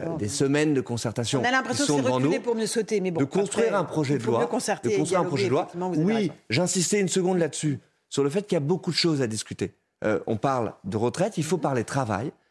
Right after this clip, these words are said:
Speaker 1: il faut parler travail des seniors. C'est effectivement
Speaker 2: C'est, c'est la
Speaker 1: une
Speaker 2: clé
Speaker 1: grande
Speaker 2: de
Speaker 1: problématique, c'est la clé.
Speaker 2: À cinquante ou
Speaker 1: Euh,
Speaker 2: cinquante-cinq ans, on est vieux sur le marché du
Speaker 1: euh,
Speaker 2: travail,
Speaker 1: c'est,
Speaker 2: vous le
Speaker 1: c'est,
Speaker 2: savez.
Speaker 1: c'est
Speaker 2: On
Speaker 1: trop
Speaker 2: trouve
Speaker 1: souvent le
Speaker 2: pas de
Speaker 1: cas.
Speaker 2: travail.
Speaker 1: Ça veut
Speaker 2: C'est
Speaker 1: dire
Speaker 2: ça
Speaker 1: qu'il
Speaker 2: le
Speaker 1: faut
Speaker 2: problème.
Speaker 1: changer les mentalités. Il faut aussi que le patronat prenne ses responsabilités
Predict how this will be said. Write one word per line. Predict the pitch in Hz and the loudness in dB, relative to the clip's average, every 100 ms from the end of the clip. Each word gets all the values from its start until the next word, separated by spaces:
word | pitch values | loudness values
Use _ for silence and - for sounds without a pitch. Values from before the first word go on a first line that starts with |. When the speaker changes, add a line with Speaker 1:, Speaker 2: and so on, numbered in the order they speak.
| _ | _
Speaker 1:
il | 113 | -4
faut | 131 | -2
parler | 110 120 113 | 0 0 0
travail | - 113 113 | -2 0 0
des | 95 | -2
seniors. | 90 - 175 120 120 190 _ _ - | -2 0 2 0 -2 -8 _ _ -6
C'est | - | -2
effectivement | 107 - 104 120 131 131 | 0 -2 -2 0 0 0
Speaker 2:
C'est, | - - | -4 -4
c'est | 214 | 0
la | 170 | 0
Speaker 1:
une | |
Speaker 2:
clé | 113 | 0
Speaker 1:
grande | 117 185 247 | 2 2 2
Speaker 2:
de | 175 | 0
Speaker 1:
problématique, | 160 127 113 277 | 0 0 0 -2
c'est | - 285 | 0 0
la | 233 | 0
clé. | - 165 | 0 0
Speaker 2:
À | |
cinquante | 233 240 269 220 | 0 -2 -2 0
ou | |
Speaker 1:
Euh, | 165 | 0
Speaker 2:
cinquante-cinq | 117 220 240 240 | 0 -2 -4 -2
ans, | 277 | -2
on | 240 | 0
est | |
vieux | 226 294 | -2 -2
sur | 294 233 | -4 -6
le | |
marché | 214 190 | -6 -6
du | 208 | -4
Speaker 1:
euh, | |
Speaker 2:
travail, | - - | -2 -2
Speaker 1:
c'est, | 220 220 | -2 -2
Speaker 2:
vous | |
le | - | -2
Speaker 1:
c'est, | - | 0
Speaker 2:
savez. | 262 302 | 0 0
Speaker 1:
c'est | - 131 | -2 -2
Speaker 2:
On | |
Speaker 1:
trop | 226 220 | 0 0
Speaker 2:
trouve | 185 | 0
Speaker 1:
souvent | 254 180 196 | 0 2 2
le | 196 | 2
Speaker 2:
pas | |
de | 311 | 2
Speaker 1:
cas. | 254 | 0
Speaker 2:
travail. | 254 214 196 190 180 | 0 -4 -2 -4 -2
Speaker 1:
Ça | 160 | 0
veut | 175 | 2
Speaker 2:
C'est | |
Speaker 1:
dire | 180 | 2
Speaker 2:
ça | 311 | 0
Speaker 1:
qu'il | |
Speaker 2:
le | 262 | 2
Speaker 1:
faut | 180 | 2
Speaker 2:
problème. | 139 170 156 - - | 2 -4 -10 -10 0
Speaker 1:
changer | - 196 170 175 | 2 2 2 2
les | 156 | 2
mentalités. | 135 123 120 139 311 339 | 0 0 -2 0 0 0
Il | |
faut | - 202 | 2 2
aussi | 202 254 | 2 0
que | 196 | -2
le | 180 | -2
patronat | 151 - 147 139 123 _ _ _ _ | -2 -2 -2 -2 -4 _ _ _ _
prenne | - 254 | -2 -2
ses | - 180 | 0 0
responsabilités | 135 - 120 - 104 98 98 143 | 0 -2 -4 -2 -4 -4 -4 -6